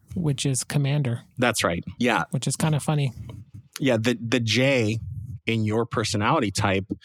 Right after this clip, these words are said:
Speaker 2: usually unlocks the ability to be like a C E O and actually get things done. And the E N T P is usually more of, like, a visionary. Like, they just, that J, lack of J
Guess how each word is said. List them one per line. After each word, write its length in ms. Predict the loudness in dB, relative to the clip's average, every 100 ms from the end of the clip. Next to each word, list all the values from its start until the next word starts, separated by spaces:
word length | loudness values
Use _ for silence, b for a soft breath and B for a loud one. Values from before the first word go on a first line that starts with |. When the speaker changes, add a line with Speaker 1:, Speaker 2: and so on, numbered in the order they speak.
| B _ -4
Speaker 2:
usually 480 | 0 2 4 2
unlocks 460 | 2 2 2 0 0
the 100 | -2
ability 400 | 0 0 0 0
to 120 | -2
be 140 | 0 0
like 180 | 0 0
a 60 |
C 360 | -2 0 2 2
E 60 |
O 200 | 2 2 -2 _ -2
and 140 | 0
actually 580 | 2 2 0 2 2 2
get 260 | 2 0 2
things 260 | 0 0
done. 420 | 0 0 0 -2 -8 -16 _ _ _
And 200 | -2 0
the 140 | 2 2
E 80 | 2
N 120 | 2
T 100 | 0
P 220 | 0 2
is 160 | 2 2
usually 320 | 0 2 2
more 280 | 2 2 0
of, 100 | 0
like, 160 | -2 0
a 40 |
visionary. 540 | 0 2 2 2 0 -4 -8 -16 _ -18 -10 -4
Like, 200 | -2 0
they 120 | 0
just, 260 | 0 0 0
that 220 | 0 2
J, 400 | 2 2 2 -2 -8
lack 340 | -4 2 2 0
of 120 | -2
J 420 | 0 2 2 -2